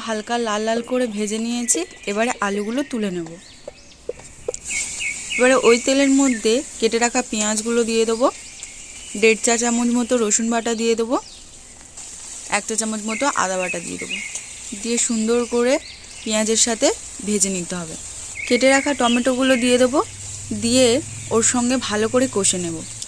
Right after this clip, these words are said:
এক চা চামচ হলুদ, স্বাদ মতো লবণ, এক চা চামচ লঙ্কার গুঁড়ো দিয়ে মশলাগুলো সুন্দর করে কষে নিতে হবে। কষে নেওয়া হয়ে গিয়েছে, এবারে ভেজে রাখা আলুগুলো দিয়ে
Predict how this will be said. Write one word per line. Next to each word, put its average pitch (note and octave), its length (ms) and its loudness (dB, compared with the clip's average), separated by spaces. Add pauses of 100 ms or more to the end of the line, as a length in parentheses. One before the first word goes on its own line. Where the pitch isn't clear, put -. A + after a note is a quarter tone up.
(160)
এক G#3+ 120 0
চা A#3+ 120 0
চামচ B3+ 340 4
হলুদ, A#3 320 2 (380)
স্বাদ G#3 220 2 (120)
মতো A3 200 2 (120)
লবণ, G#3 300 4 (680)
এক F#3+ 120 -2
চা G#3+ 120 -2
চামচ A3+ 260 2 (120)
লঙ্কার F#3+ 340 2
গুঁড়ো E3 180 -4 (680)
দিয়ে A3+ 220 6 (500)
মশলাগুলো A3 440 2 (120)
সুন্দর G#3+ 300 4
করে B3 220 4
কষে A3 280 4
নিতে F#3+ 240 -4
হবে। E3+ 140 -6 (1500)
কষে B3+ 280 4
নেওয়া C4 240 6
হয়ে A#3 220 4
গিয়েছে, B3+ 300 4 (220)
এবারে A3 280 4
ভেজে G#3 260 2
রাখা G#3 180 0 (140)
আলুগুলো G3 360 0 (120)
দিয়ে A3+ 180 2